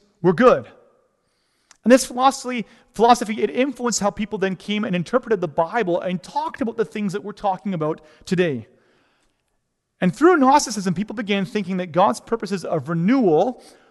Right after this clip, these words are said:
were to bring us to a life that was spiritual, merely spiritual, but not physical. And I want to talk about this right now because I think one of our issues might be that some of us think still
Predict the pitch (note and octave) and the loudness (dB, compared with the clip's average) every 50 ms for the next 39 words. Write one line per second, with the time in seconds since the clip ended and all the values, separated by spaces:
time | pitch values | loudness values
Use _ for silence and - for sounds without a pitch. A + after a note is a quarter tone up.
0 | _ _ _ _ - E3+ G3 G#3+ A3+ E3+ F#3 C#4 D4+ D#4 D4 - - C4+ B3+ A3+ | _ _ _ _ 0 2 2 2 4 4 4 6 6 4 2 0 0 0 2 2
1 | G3+ G3+ A3+ B3+ - - A3+ A3+ B3 A3+ G3+ G#3 G#3+ G#3+ F3 - - _ _ _ | 4 4 4 2 2 2 2 2 2 2 0 0 0 0 -2 -6 -10 _ _ _
2 | _ - - - - - - E4+ F4+ F#4 G4+ - - - D#3 B2+ G#2+ F#2+ - - | _ -10 -8 -8 -2 2 4 6 6 6 4 0 -2 -6 -6 -6 -6 -8 -10 -18
3 | _ _ _ _ _ _ _ _ - G3 G3 A3 C#4+ F4 F4+ F4 E4 D4 A#3+ - | _ _ _ _ _ _ _ _ -2 2 4 6 6 6 4 4 2 2 0 -2
4 | - - - G#3+ A#3 A#3 - - E3+ D#3+ D3 C#3+ E3+ D#3+ - - - - - A3 | -4 -8 -6 -4 -4 -4 -4 -2 0 2 4 4 2 0 -4 -14 -20 0 4 4
5 | C4+ E4 C#4+ C4+ C#4+ D4+ - - G3 - B3 C4 G#3 A#3+ A3 - - B2 G#2+ - | 4 6 6 6 6 6 6 4 0 -4 -4 -4 -2 -4 -6 -6 -8 -14 -14 -16
6 | - A#2+ _ _ _ _ _ _ _ _ _ _ _ _ _ _ _ _ _ _ | -20 -20 _ _ _ _ _ _ _ _ _ _ _ _ _ _ _ _ _ _
7 | _ _ _ _ _ _ _ _ _ _ _ _ _ _ _ _ _ _ _ _ | _ _ _ _ _ _ _ _ _ _ _ _ _ _ _ _ _ _ _ _
8 | _ _ - - G3+ B3+ E4 F4+ F4+ - D#4 D4 D4 - C4+ - A#3 A3 - - | _ _ -2 2 6 6 6 4 4 0 0 0 0 -2 -2 0 0 0 0 0
9 | G#3+ A3+ A#3 G#3 G#3 G3+ G3 G#3 G3+ F#3+ A#3 G#3+ - - - C4+ C4+ - - - | -4 -4 -2 -2 -2 -2 -4 -6 -6 -4 -4 -4 -4 -4 -4 -4 -4 -6 -8 -14
10 | _ _ _ _ _ _ _ _ _ - E3 A3+ C#4 D#4+ D#4 A3+ - G#3 G3 G3+ | _ _ _ _ _ _ _ _ _ 0 4 6 6 6 6 4 2 0 0 0
11 | G#3 - C4+ C#4 A#3+ - - G#3 F#3+ F3+ E3 D3+ E3+ F#3 A3+ B3+ B3+ D#3+ F3+ G3+ | 0 -2 -4 -6 -4 -4 -2 -2 -2 -2 -4 -4 -2 -2 -2 -2 -4 -6 -6 -4
12 | G3+ E3 G3 F#3+ - A3+ C4+ B3+ B3 G#3+ - - - - A#3 A#3 - - - - | -2 -2 -4 -4 -4 -4 -2 -2 -2 -2 -4 -8 -8 -8 -8 -6 -8 -10 -10 -8
13 | - - A#3 G#3+ G3 F#3 F#3+ G3+ G#3+ - | -2 4 4 6 6 6 4 0 -2 -4